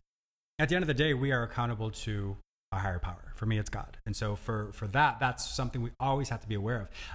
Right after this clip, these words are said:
Um, for those of you who do read the Bible, there's one of my favorite chapters is Psalms one thirty-nine. And what that talks about is that you are fearfully and wonderfully made. That doesn't matter where you go and what you say. If you're in the, up in heaven, if you're down in,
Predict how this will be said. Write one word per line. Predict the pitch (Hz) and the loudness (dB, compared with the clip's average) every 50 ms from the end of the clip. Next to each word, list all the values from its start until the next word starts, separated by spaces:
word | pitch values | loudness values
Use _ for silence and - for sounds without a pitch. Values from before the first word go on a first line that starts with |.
| - - | -2 2
Um, | 131 131 123 117 117 117 | 2 4 4 2 0 0
for | - 156 | 2 4
those | 147 185 226 247 | 4 6 4 4
of | 277 247 | 4 4
you | 170 | 4
who | 180 185 143 | 4 4 2
do | 107 - 135 180 240 | 4 4 4 4 6
read | 277 285 190 131 | 4 4 4 2
the | 120 | 2
Bible, | 87 98 90 87 80 85 98 101 | 2 0 0 0 -2 -2 -2 0
there's | 123 131 131 127 113 117 | 0 0 0 0 -2 -4
one | 110 120 107 127 156 185 | -6 -4 -2 -2 0 0
of | 175 | 0
my | 135 113 | 0 -2
favorite | - - 117 104 113 110 - | -2 -2 -2 -2 -2 -2 -2
chapters | - 95 90 - - 95 90 90 95 - - - | -4 -4 -4 -4 -4 -4 -4 -4 -6 -8 -10 -6
is | - 101 98 95 92 | -4 -4 -2 -2 -2
Psalms | - - 117 113 117 113 101 | -2 0 0 2 2 0 0
one | 101 104 107 110 | 0 0 0 0
thirty-nine. | - 95 95 92 90 92 - 65 - - - - - - - - | 0 -2 -2 -2 -4 -4 -6 -8 -10 -12 -12 -14 -16 -14 -6 0
And | 113 120 | 2 4
what | 147 | 4
that | 190 175 - | 4 4 6
talks | - 196 208 202 - | 6 6 6 4 2
about | 151 143 139 135 131 - - | 2 4 4 4 4 2 0
is | 117 117 113 104 | -2 0 0 0
that | 117 113 | -2 -2
you | 127 123 117 | -2 -2 -2
are | - | -2
fearfully | - 165 165 147 - 156 143 | -2 -2 -2 -2 -2 -2 -2
and | 131 113 | -2 0
wonderfully | 117 117 117 - - 110 | -2 -2 -2 -2 -2 -2
made. | 104 101 98 95 90 | -2 -2 -2 -2 -4
That | 92 92 | -4 -2
doesn't | 117 123 135 | -2 -2 0
matter | 131 123 120 | 0 0 0
where | 113 110 110 120 123 127 | 0 0 0 0 2 2
you | 135 131 | 0 0
go | 120 123 117 107 | 0 0 0 0
and | 104 107 107 113 | 0 0 0 0
what | 120 113 131 | -2 -2 -2
you | 120 113 | -2 -2
say. | - - 110 107 104 101 - - - _ _ _ _ _ _ _ _ _ _ - - | -2 0 0 0 0 0 -2 -6 -14 _ _ _ _ _ _ _ _ _ _ -8 -4
If | - - | -2 2
you're | 120 110 | 2 4
in | 107 | 4
the, | 110 - | 4 2
up | 113 110 - | 0 0 0
in | 104 98 | 0 0
heaven, | 95 147 185 160 147 131 | 2 4 4 4 4 2
if | 113 - | 0 0
you're | - 117 | 0 0
down | 110 120 113 110 110 107 | 2 2 2 2 2 2
in, | 101 104 98 | 0 0 -2